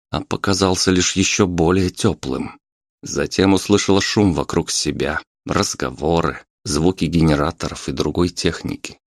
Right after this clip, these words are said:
Где-то в отдалении слышались гулкие хлопки. Девушка закрыла глаза и глубоко вдохнула. «Куришь?» Чья-то ладонь беспардонно легла на ее плечо. «Нет»,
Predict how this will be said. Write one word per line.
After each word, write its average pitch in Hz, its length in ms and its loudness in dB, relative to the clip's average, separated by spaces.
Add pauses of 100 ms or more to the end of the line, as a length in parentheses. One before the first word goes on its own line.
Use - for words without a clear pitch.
(300)
Где-то 85 400 2
в 82 60 2
отдалении 85 720 2
слышались 98 560 2
гулкие 95 400 4
хлопки. 85 800 -2 (480)
Девушка 73 640 -2
закрыла 78 480 0
глаза 76 560 0 (160)
и 80 200 2
глубоко 101 600 2
вдохнула. - 1000 -4 (760)
«Куришь?» 262 640 0 (220)
Чья-то 85 440 -4
ладонь 82 460 0
беспардонно 101 680 2
легла 98 320 4
на 98 120 4
ее 95 340 2
плечо. - 580 -6 (600)
«Нет», 180 440 0